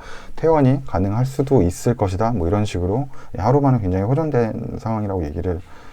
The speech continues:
보여주고 있고, 그리고 이제 시월 오 일 열한 시 사십팔 분이죠. 예. 예, 이제 가장 최근 뉴스인 것 같아요. 그래서, 어,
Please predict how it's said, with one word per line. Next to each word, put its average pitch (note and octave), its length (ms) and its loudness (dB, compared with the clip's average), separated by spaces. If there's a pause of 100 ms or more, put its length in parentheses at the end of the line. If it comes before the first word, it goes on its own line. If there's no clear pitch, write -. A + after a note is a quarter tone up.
(140)
보여주고 F2+ 360 -2
있고, F2+ 340 -4 (360)
그리고 G2+ 240 2
이제 F#2 100 2
시월 E3 280 6
오 F#2+ 180 6
일 A2+ 200 4 (1300)
열한 G2+ 180 4
시 F#2+ 80 2
사십팔 F#2 360 2
분이죠. B2+ 380 2 (120)
예. D2 160 -8 (800)
예, - 20 -4 (240)
이제 - 180 -6
가장 G2 200 0
최근 D#3 180 2
뉴스인 C3 260 2
것 E2+ 100 0
같아요. D#2 240 -4
그래서, F2 220 -4 (640)
어, F#2 300 2